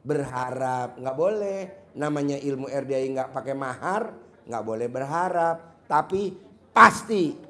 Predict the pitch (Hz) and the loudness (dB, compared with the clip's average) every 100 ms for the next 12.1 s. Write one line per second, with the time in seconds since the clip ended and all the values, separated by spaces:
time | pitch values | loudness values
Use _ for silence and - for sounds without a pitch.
0 | - - - - - _ - - 220 196 | -20 -20 -20 -20 -20 _ -20 4 8 8
1 | - 208 185 160 - - - - _ _ | 6 4 6 4 -4 -18 -20 -20 _ _
2 | - 143 175 - - 175 175 175 156 - | -8 -4 -4 -6 -4 -2 0 -2 -6 -14
3 | - - 139 160 185 208 165 170 165 175 | -20 -6 0 0 0 -4 0 2 4 2
4 | 180 175 - 139 139 160 151 151 151 143 | 0 -6 -4 -6 -2 0 0 -2 -4 -4
5 | 147 151 - 156 143 - - - - - | -4 -6 -4 -2 -2 -6 -16 -20 -6 6
6 | 226 180 - 208 160 - - - - - | 6 6 0 0 0 -2 -10 -20 -20 -20
7 | - - - 196 190 - 202 175 - 147 | -20 -8 4 4 4 2 4 4 4 4
8 | 151 151 160 151 156 151 139 143 165 165 | 4 4 0 0 0 0 2 2 4 2
9 | - - - 185 - 180 156 151 156 143 | 0 -4 4 4 4 -2 2 2 2 -2
10 | 131 135 131 120 104 - - - 302 196 | -2 -6 -4 -6 -8 -16 -16 -6 0 4
11 | 135 113 110 107 110 95 - - - - | 4 2 -4 -6 -6 -8 -14 -20 -20 -16
12 | - | -12